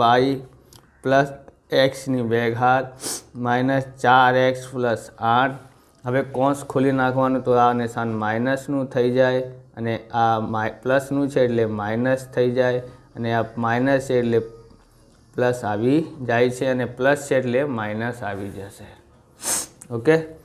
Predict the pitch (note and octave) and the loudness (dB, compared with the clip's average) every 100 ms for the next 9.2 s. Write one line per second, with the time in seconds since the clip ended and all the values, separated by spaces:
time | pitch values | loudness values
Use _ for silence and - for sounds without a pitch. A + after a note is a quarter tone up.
0 | - _ _ _ B2 B2 C3+ B2+ C3 C3+ | -20 _ _ _ 0 4 6 4 2 0
1 | C#3 C#3+ C#3 C3+ C3 C3 C3+ - - C#3 | 0 -2 0 0 0 -4 -6 -10 -2 0
2 | C3+ A2+ G2 G#2 G2+ - - _ _ _ | 2 0 -2 -6 -10 -16 -20 _ _ _
3 | _ _ _ _ C3 C#3+ D3 D3 D3 C#3 | _ _ _ _ 2 4 6 4 0 2
4 | C3 - B2+ C#3 C#3+ C#3 C3+ C#3 C#3 B2+ | 0 0 2 2 0 -2 2 2 2 0
5 | C#3 C3 C3+ A2+ A2+ A#2+ A#2+ A#2+ A2+ B2 | 0 0 -2 -2 -2 -4 -4 -4 0 0
6 | B2+ C#3 C#3+ C#3+ C#3+ A2+ A#2+ B2+ C3 C3 | 2 2 2 0 0 2 4 4 4 2
7 | B2 B2 B2 B2 - _ _ _ _ _ | -2 0 -2 -2 -16 _ _ _ _ _
8 | _ A2+ C#3 D#3+ - - - - _ A#2+ | _ 0 4 2 0 -12 -20 -20 _ 2
9 | A#2+ | 6